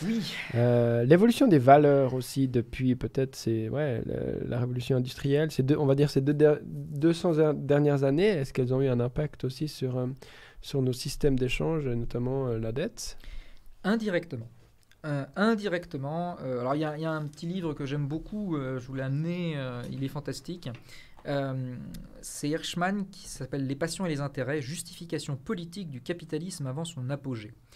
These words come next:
Speaker 1: C'est une étude, en fait, sur les débats intellectuels qui ont lieu entre le dix-septième et dix-huitième siècle,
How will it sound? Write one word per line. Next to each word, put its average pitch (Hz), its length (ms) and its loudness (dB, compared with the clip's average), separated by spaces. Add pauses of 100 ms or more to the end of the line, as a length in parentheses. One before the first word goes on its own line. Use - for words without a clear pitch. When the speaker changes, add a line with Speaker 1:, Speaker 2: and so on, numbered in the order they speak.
(200)
Speaker 1:
C'est - 160 -4
une 175 140 4
étude, 233 380 -2
en 147 100 -2
fait, 202 320 -2
sur 202 760 -6
les 131 180 -4
débats 180 260 -2
intellectuels 165 720 -4
qui 165 140 -10
ont 143 120 -4
lieu 147 440 -2
entre 139 200 -8
le 143 100 -4
dix-septième 185 540 -6
et 151 40 -4
dix-huitième 147 460 -8
siècle, 127 400 -10